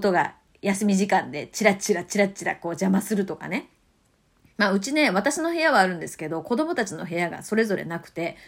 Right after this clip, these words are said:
二人一緒に一階のリビングのそれぞれのスペースで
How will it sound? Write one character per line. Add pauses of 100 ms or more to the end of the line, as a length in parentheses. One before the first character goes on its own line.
二
人
一
緒
に
一
階
の
リ
ビ
ン
グ
の (220)
そ
れ
ぞ
れ
の
ス
ペ
ー
ス
で